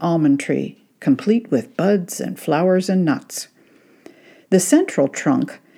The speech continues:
held up three branches on its left and three more on its right. The tip of each branch was equipped with a small clay lamp filled with oil and supplied with a linen wick.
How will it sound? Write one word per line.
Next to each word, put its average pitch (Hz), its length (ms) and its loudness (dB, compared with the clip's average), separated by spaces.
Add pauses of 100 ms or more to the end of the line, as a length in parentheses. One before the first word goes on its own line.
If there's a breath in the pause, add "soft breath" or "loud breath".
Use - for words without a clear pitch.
(480 soft breath)
held 226 320 4
up - 140 0
three 262 260 2
branches 170 560 2
on 180 140 0
its 208 240 -4
left 131 280 -2
and 143 180 4
three 202 300 4
more 165 380 4
on 247 180 0
its - 200 -2
right. 240 280 0 (1200)
The 196 100 2
tip 359 320 -2
of 190 160 2
each 135 220 -2
branch 131 380 -4
was 175 140 -2
equipped 262 460 0
with 196 160 0
a 180 60 -2
small 185 420 -2
clay 170 340 0
lamp 147 400 -2 (460 loud breath)
filled 208 320 2
with 247 180 0
oil 135 320 4
and 156 160 0
supplied 143 480 -2
with 165 140 -2
a 185 60 0
linen 143 360 2
wick. - 320 -4